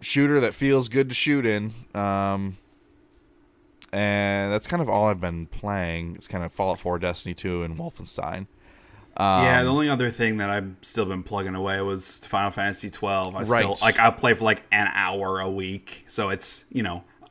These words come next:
Speaker 2: I'll end up beating the game by, like, next October, but whenever I am bored or, like, am up behind on a podcast, it's still just a perfect game to throw on, put it on times two speed, lower the
Speaker 1: Yeah.
Speaker 2: volume,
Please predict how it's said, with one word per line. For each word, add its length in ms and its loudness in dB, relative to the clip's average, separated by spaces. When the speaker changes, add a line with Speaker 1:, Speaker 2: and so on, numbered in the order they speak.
Speaker 2:
I'll 300 6
end 140 4
up 160 0
beating 260 6
the 80 2
game 400 2
by, 160 8
like, 380 -2
next 480 -4
October, 640 -2
but 380 -2
whenever 380 2
I 140 2
am 240 2
bored 600 2
or, 200 2
like, 340 0
am 180 0
up 200 -2
behind 400 -2
on 100 0
a 60 -2
podcast, 800 -2
it's 160 -8
still 180 -4
just 180 -6
a 60 -10
perfect 280 -8
game 160 -6
to 60 -8
throw 320 -2
on, 380 -2
put 140 -2
it 60 2
on 200 2
times 360 0
two 200 -4
speed, 540 -4
lower 220 2
the 80 0
Speaker 1:
Yeah. 140 0
Speaker 2:
volume, 480 -2